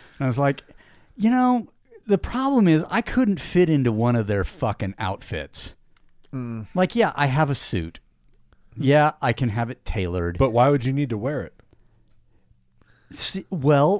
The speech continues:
Speaker 2: 'Cause the costume is
Speaker 1: because
Speaker 2: important.
Speaker 1: the costume, that's what, that says politics. You gotta have the
Speaker 2: 'Cause we're
Speaker 1: power
Speaker 2: pretending
Speaker 1: tie.
Speaker 2: that that is equal to something.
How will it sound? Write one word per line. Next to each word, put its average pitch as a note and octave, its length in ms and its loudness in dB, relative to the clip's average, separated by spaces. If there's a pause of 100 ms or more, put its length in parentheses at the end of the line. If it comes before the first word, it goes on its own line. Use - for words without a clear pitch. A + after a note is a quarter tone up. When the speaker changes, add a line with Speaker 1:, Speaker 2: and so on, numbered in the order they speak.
Speaker 2:
'Cause B2+ 200 -6
the C#3+ 100 -4
costume F3 540 -2
is - 40 0
Speaker 1:
because B2+ 280 4
Speaker 2:
important. E3+ 200 2
Speaker 1:
the - 80 2
costume, D#3+ 720 0
that's B2+ 280 0
what, F3 300 -4
that F3+ 220 -2
says G3 240 -4
politics. D#3+ 420 -2
You F#3 100 -6
gotta D3 220 2
have E3+ 140 0
the D#3+ 60 -8
Speaker 2:
'Cause E3+ 120 2
we're F#3+ 80 6
Speaker 1:
power G#3 200 4
Speaker 2:
pretending D#3+ 560 4
Speaker 1:
tie. E2 80 0
Speaker 2:
that A#2+ 180 0
that B2 320 2
is A#2 180 -6
equal B2+ 380 -4
to - 160 -8
something. F2 640 -10